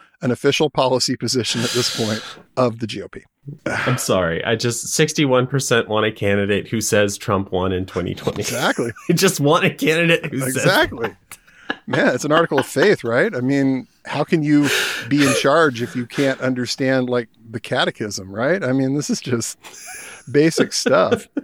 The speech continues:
Speaker 1: And we've linked this article in the episode sources because, honestly, it's just mind-blowing.
Speaker 2: It's real, okay? Just, like, trust us. It, it, it
Speaker 1: Mm-hmm.
Speaker 2: exists. You may have already seen it, but if
Speaker 1: You
Speaker 2: you
Speaker 1: gotta read
Speaker 2: haven't,
Speaker 1: this. Just
Speaker 2: it
Speaker 1: read it.
Speaker 2: exists.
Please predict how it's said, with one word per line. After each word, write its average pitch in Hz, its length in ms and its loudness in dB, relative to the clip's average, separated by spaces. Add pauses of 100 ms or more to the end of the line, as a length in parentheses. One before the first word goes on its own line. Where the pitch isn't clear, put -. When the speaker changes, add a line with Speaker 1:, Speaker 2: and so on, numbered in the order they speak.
(320)
Speaker 1:
And 151 360 2 (220)
we've 185 220 2
linked 185 240 4
this 151 160 0
article 139 360 4
in 120 60 0
the 123 120 0
episode 120 400 -2
sources 110 400 -2
because, 120 460 -4 (260)
honestly, 123 400 0
it's 110 100 -6
just - 160 -6
mind-blowing. 107 540 -4 (600)
Speaker 2:
It's 135 180 0
real, 131 400 4 (120)
okay? 143 340 4
Just, 127 380 -4
like, 113 420 -2 (460)
trust 160 380 0
us. 87 240 -4
It, 110 180 -6
it, - 80 -2
it 110 180 4
Speaker 1:
Mm-hmm. 110 120 4
Speaker 2:
exists. 120 500 2
You 107 80 -2
may 107 140 2
have 120 80 4
already 123 220 2
seen 113 240 -2
it, 120 200 0
but 92 120 -6
if 95 80 -4
Speaker 1:
You 139 80 2
Speaker 2:
you 139 40 6
Speaker 1:
gotta 117 200 6
read 117 120 4
Speaker 2:
haven't, 110 120 -2
Speaker 1:
this. - 180 -4
Just - 280 -8
Speaker 2:
it 101 100 -4
Speaker 1:
read 131 180 4
it. 131 80 4
Speaker 2:
exists. 87 380 -6